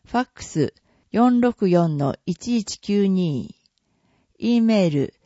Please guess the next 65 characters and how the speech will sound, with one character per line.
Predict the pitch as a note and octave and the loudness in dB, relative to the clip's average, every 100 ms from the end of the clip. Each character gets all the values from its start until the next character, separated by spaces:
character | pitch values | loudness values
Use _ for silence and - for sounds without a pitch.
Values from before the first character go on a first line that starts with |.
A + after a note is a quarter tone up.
| _ - | _ -16
シ | - A#3+ G#3 A2+ - | -6 -2 -2 -2 -10
ー | _ _ _ | _ _ _
零 | G#3 B3 | 0 0
三 | A#3 A#3+ A3+ E3+ | 0 0 0 0
零 | F3+ F#3 | 0 0
零 | F#3 D#3+ - | 2 0 -2
ア | - | -6
ッ | E3 | -6
ト | - G#3+ | -2 0
マ | G3+ | 0
ー | D#3 | -2
ク | - B2+ - _ _ _ | -6 -12 -14 _ _ _
シ | - B3+ B3+ | -8 -2 2
ー | B3+ | 2
ア | |
イ | A#3 | 0
テ | - | 0
ィ | G#3+ | 0
ー | G3 | 2
ワ | G#3+ | 2
イ | F#3+ | 2
ド | D#3+ | 0
ッ | D#3+ _ | -4 _
ト | D3+ C#3+ - - | 0 0 -4 -2
ダ | F#3 | 0
ブ | F#3+ A#3 | 2 2
リ | B3 | 2
ュ | A#3+ | 2
ー | B3 | 2
エ | F#3+ | 0
ー | |
ケ | - G#3 G#3+ | -2 0 2
ー | A3 | 2
オ | G#3 | 2
ー | |
ド | D#3+ D#3 | 0 -2
ッ | - | -4
ト | C3+ B2+ - | -4 -4 0
エ | F#3 | 2
ル | A3+ | 2
ジ | A3+ A#3+ | 2 0
ー | |
ド | F3 | 2
ッ | D#3+ | -2
ト | - D3+ | -2 -2
ジ | D3+ | 0
ェ | F3+ | -2
ー | - | -2
ピ | - D3 - - | -6 -6 -6 -14
ー。 | _ _ _ _ _ _ _ _ _ _ | _ _ _ _ _ _ _ _ _ _
市 | - A#3+ | -10 0
で | A3+ | 2
は | E3 C3 - | 2 0 -2
ア | E3 | -2
グ | A3 | 0
リ | B3 | -2
パ | A#3+ A#3+ G3 | 0 0 -2
ー | |
ク、 | - C#3+ - _ _ _ - | -4 -6 -6 _ _ _ -2
新 | G#3+ | -2
倉 | - G#3 G3+ | 0 -2 -2
八 | G3+ | -4
丁 | - - F3+ | -6 -4 -2
目 | F3 D#3+ | 0 -2
の | D#3+ | -6